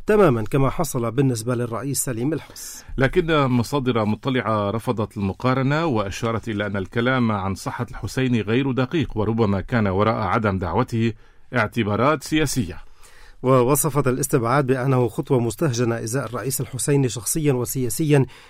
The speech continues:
Speaker 1: لكونه عراب الطائف، فيما لم يفهم بأي عرف بروتوكولي أو سياسي أو حتى طائفي كيف يختزل من لائحة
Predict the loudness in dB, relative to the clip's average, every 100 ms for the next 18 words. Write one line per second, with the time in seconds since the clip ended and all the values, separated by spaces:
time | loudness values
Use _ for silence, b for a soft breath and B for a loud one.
0 | B 0 2 2 4 4 4 2 0 0
1 | 0 2 2 0 -8 -12 -10 -2 0 0
2 | -2 -2 -2 -2 0 0 -2 -6 -4 -2
3 | 0 2 2 2 2 0 -2 0 0 0
4 | 0 -2 -4 -2 -2 -2 -4 -4 -4 -2
5 | -2 -2 2 4 4 2 B B B 0
6 | 2 -2 -2 2 4 4 4 2 2 -2
7 | -6